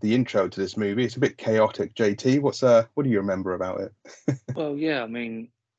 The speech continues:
Speaker 2: looking at my notes here, I mean, I remember it, it opens with, um, subtitles, doesn't it? And I thought, "This is gonna be a little bit difficult here,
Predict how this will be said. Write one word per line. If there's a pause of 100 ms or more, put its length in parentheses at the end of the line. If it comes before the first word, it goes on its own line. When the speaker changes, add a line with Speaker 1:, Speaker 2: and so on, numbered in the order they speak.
(180)
Speaker 2:
looking
at
my
notes
here,
I
mean,
I
remember
it,
it
opens
with,
um, (640)
subtitles,
doesn't
it?
And
I
thought,
"This
is
gonna
be
a
little
bit
difficult
here,